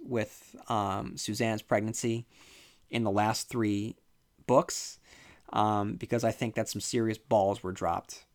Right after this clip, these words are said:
Um, and that was not a joke. <laughs> That, that was not a pun. <laughs> I, I'm sorry. Um, that, that was not a pun. Okay, now,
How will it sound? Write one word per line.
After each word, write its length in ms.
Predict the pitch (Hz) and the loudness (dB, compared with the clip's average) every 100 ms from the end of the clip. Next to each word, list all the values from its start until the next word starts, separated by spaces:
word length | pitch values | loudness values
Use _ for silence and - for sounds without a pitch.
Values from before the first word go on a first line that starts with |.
| - | -8
Um, 440 | 117 107 104 104 - | -2 -2 -4 -8 -6
and 300 | 135 117 107 - - | -2 -2 -2 -6 2
that 180 | 117 104 | 4 4
was 140 | 107 | 2
not 180 | 101 90 | 0 0
a 20 | |
joke. 340 | 95 - - - - | -4 -8 -10 -14 -4
<laughs> 80 | |
That, 240 | - 107 - | 2 2 4
that 100 | 110 | 0
was 140 | 104 | 2
not 160 | 101 98 | 0 0
a 20 | |
pun. 320 | - 92 92 - | -2 -8 -8 -10
<laughs> 60 | |
I, 180 | 95 - - | -8 -8 -6
I'm 80 | 117 | -4
sorry. 340 | - 113 98 87 - - - 98 | 4 6 4 2 -10 -16 -6 4
Um, 460 | 98 104 98 104 - | 6 6 2 -2 2
that, 240 | 107 - | 2 4
that 100 | 95 | 4
was 120 | 98 | 2
not 160 | 92 90 | 0 -2
a 20 | |
pun. 300 | - 82 107 - - - - - - - - - - _ _ _ - | -4 -10 -10 -16 -20 -20 -20 -20 -20 -20 -20 -20 -20 _ _ _ 2
Okay, 400 | 160 123 - - - | 6 6 4 -10 6
now, 420 | 170 156 147 147 | 10 12 10 6